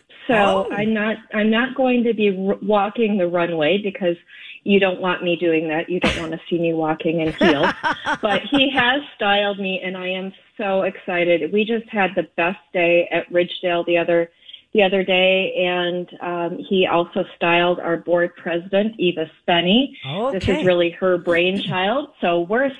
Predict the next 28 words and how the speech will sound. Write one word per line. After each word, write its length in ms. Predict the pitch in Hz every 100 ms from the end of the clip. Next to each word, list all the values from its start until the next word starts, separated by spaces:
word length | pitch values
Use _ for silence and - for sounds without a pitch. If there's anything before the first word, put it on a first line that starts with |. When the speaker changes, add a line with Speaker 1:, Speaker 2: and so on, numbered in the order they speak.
| -
Speaker 2:
so 220 | 190 196
excited 580 | 190 - 175 170 170 165 -
to 220 | 170 160
Speaker 1:
Are 40 | 196
you 140 | 220
gonna 160 | 220 214
get, 300 | 202 277 -
can 280 | 233 196 196
Speaker 2:
attend 60 |
Speaker 1:
you 60 | 175
Speaker 2:
and, 180 | 175 175
and 200 | 170 175 - -
show 140 | 185
off 180 | 185 190
our 160 | 160
outfits. 440 | 170 190 - 143 - -
Speaker 1:
Can 180 | 269 247
you 80 |
give 160 | 202 202
us 160 | 202 196
a 80 |
little 300 | 175 170 190
sneak 400 | 196 - 220 -
peek 220 | 240 233 247
of 100 | 214
what 160 | 233
you're 140 | 233 226
wearing? 340 | 233 262